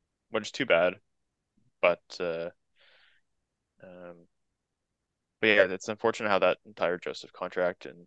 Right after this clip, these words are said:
situation has unfolded, especially, you know, how, um, it was, it was Nick Paul who was traded for him, and I think we could have just saved a lot of headache if you just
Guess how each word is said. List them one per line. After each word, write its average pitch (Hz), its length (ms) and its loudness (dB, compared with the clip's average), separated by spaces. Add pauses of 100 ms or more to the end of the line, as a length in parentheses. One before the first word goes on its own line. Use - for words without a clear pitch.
situation - 520 -14
has 87 80 -16
unfolded, 87 520 -6
especially, 90 440 -6
you 87 160 -10 (180)
know, 87 180 -12
how, 87 300 -2 (760)
um, 82 260 -12 (760)
it 90 300 -20
was, - 180 -20
it - 100 -12
was 104 120 -8
Nick 90 200 -4
Paul 87 220 -2
who 90 120 -8
was 90 120 -8
traded 90 260 -10
for 90 200 -6
him, 90 180 -10 (160)
and 87 260 -18 (240)
I - 40 -18
think 90 240 -10 (100)
we - 80 -20
could 90 160 -10
have 85 160 -12
just - 180 -12
saved 85 220 -8
a 87 40 -6
lot 85 180 -8
of 85 80 -10
headache 85 340 -10
if - 160 -20
you - 60 -20
just - 240 -12